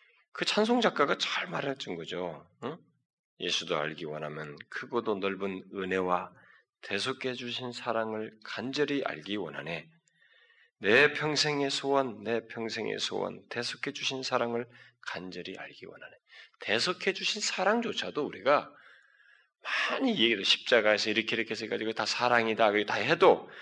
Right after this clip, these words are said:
그것에 대한 비밀과 그 실제 베풀어진 사랑, 그리고 그것에 근거로 해서 우리를 향해서 끝없이 현재 진행형으로 사랑하고 있고, 이 사랑을 지속할 것이라는 그 내막과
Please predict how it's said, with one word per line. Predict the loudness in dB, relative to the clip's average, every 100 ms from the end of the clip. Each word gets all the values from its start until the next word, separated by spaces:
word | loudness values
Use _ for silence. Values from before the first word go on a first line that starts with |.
| -16 -18 -10
그것에 | 0 2 4 8 8 8 6 4
대한 | 2 0 2 2 2 -4
비밀과 | -6 -2 2 2 2 2 2 4 4 0
그 | 2 6 6 4 -6 -4
실제 | 6 8 8 6 4 6 6 6
베풀어진 | 0 0 -2 -8 2 2 4 2 0
사랑, | 2 6 6 6 0 -10 0
그리고 | 2 4
그것에 | 2 2 6 8 8 6
근거로 | 6 6 6 6 6
해서 | 2
우리를 | -2 2 4 6
향해서 | 6 4 4 2 -2
끝없이 | 4 4 6 4 2 -2 -8 -8 4
현재 | 6 10 10 10 8 8
진행형으로 | 8 10 10 10 12 12 12 12 10
사랑하고 | 10 8 10 10 10 10
있고, | 8 8 6 6 0
이 | 6 6
사랑을 | 6 8 10 10 8
지속할 | 8 8 8 8 6 4 6
것이라는 | 8 10 10 12 12 10 8 0 -2
그 | 6 10 10 8 8
내막과 | 10 12 12 10 8 10 10